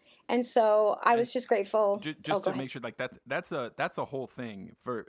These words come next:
Speaker 2: if
Speaker 1: Gosh.
Speaker 2: a, if a Mormon boy goes on a mission, then, like,
Speaker 1: <laughs>
Speaker 2: if there's a girl writing to him, you know, like,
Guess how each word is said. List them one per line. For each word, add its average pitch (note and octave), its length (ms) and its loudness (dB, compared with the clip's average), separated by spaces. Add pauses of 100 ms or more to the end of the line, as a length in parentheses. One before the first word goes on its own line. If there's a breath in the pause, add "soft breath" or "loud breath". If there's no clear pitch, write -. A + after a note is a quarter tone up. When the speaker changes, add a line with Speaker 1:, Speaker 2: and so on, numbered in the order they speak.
Speaker 2:
if - 80 0
Speaker 1:
Gosh. - 220 0
Speaker 2:
a, - 40 -4
if - 100 -10
a A2+ 100 -2
Mormon E3+ 280 -4
boy D3+ 180 -4
goes C#3 240 -6
on B2 120 -4
a A#2 40 -6
mission, A2+ 480 -10
then, A2+ 140 -6
like, A2 100 0
Speaker 1:
<laughs> - 200 -2
Speaker 2:
if - 140 2
there's D3 240 -4
a D#3 60 -6
girl C3+ 300 -4
writing B2 400 -4
to G#2 120 -12
him, G2 400 -14
you A2+ 100 -8
know, G2+ 140 -8
like, G2+ 240 -10